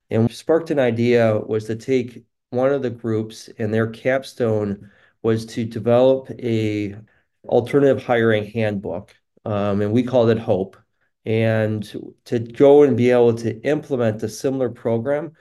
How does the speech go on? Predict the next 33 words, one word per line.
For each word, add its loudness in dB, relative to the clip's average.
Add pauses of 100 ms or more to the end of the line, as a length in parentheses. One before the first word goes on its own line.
(280)
without 0
having -4
to -12
create -2
that 0
mock -6
D -4
C -4 (380)
and 2
be 2
able 4
to 2
bring -2
folks -6
into -4
an 2
organization -2
and -6
train -2
them 2
and -2
incorporate -6
them 0 (360)
within -2
the, -2 (240)
uh, -8
facilities -2
and 0
the 0
functions -6
of -2
the -4
facility -4